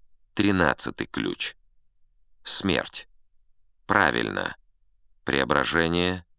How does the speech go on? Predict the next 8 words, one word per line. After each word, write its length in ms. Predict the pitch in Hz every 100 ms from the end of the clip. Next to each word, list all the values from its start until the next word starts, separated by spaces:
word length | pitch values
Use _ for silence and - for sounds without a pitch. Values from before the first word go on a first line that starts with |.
| _ _ -
перемена, 760 | 67 67 71 73 73 78 78 _ _ _ _ _
возрождение, 1080 | - 67 67 65 - 69 71 67 69 69 62 _ _ _ _ _
прибыль. 520 | 73 73 57 55 50 _ _ _ _ _ _ _
Перевернутая 760 | 65 64 65 71 78 80 87 82
карта. 580 | 90 87 - 95 92 - _ _ _ _ _ _ -
Борьба, 720 | 57 64 55 55 71 80 - _ _ _ _ _ _
болезнь, 720 | - 62 60 65 67 78 78 - _ _ _ _ -
меланхолия, 840 | 65 69 67 - 80 58 50 50